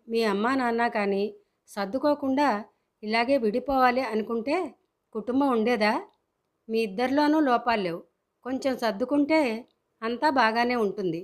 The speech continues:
చదువుకున్న పిల్లలు, నాకన్నా ప్రపంచం చూసిన వాళ్ళు,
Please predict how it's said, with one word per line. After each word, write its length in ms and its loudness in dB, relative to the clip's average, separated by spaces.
చదువుకున్న 520 0
పిల్లలు, 460 0
నాకన్నా 460 2
ప్రపంచం 560 -2
చూసిన 380 -2
వాళ్ళు, 360 0